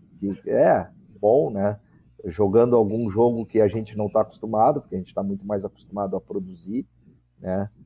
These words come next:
E com, com realidades diferentes, com, com objetivos diferentes. Eu acho que nesse sentido, eu acho que também a maturidade do nosso país em, em, em, em produzir, porque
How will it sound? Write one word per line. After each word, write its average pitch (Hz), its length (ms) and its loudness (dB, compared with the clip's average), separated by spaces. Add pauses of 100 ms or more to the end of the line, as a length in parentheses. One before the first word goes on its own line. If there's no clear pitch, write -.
(220)
E 92 140 -4
com, 107 380 -4
com 107 240 -4
realidades 104 680 2
diferentes, 110 880 0
com, 98 440 -8
com 95 360 -10 (460)
objetivos 104 680 -2
diferentes. 101 680 -2
Eu 101 120 2
acho 104 180 0
que 98 160 -6 (360)
nesse 117 240 2
sentido, 117 420 -2
eu 117 40 6
acho 110 140 0
que - 60 -20
também 110 540 -2 (460)
a 95 120 2
maturidade 110 840 2
do 101 120 -4
nosso 104 280 -2
país 101 480 2
em, 92 200 -6 (120)
em, 90 200 -12 (180)
em, 87 260 -18 (200)
em 95 80 -10
produzir, 98 640 -2
porque 104 380 -2